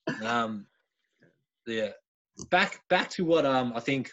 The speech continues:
we spoke about earlier, though. Um, in terms of seeing someone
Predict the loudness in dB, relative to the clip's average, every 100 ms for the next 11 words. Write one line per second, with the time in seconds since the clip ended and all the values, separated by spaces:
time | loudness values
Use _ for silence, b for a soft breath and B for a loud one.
0 | -4 -4 2 2 4 0 2 2 2 -2
1 | -8 -6 -6 -6 _ _ _ -4 -2 -2
2 | -4 -2 0 2 2 0 0 -6 _ _
3 | _ _ -4 2 4 4 2 2 2 2
4 | 2 -2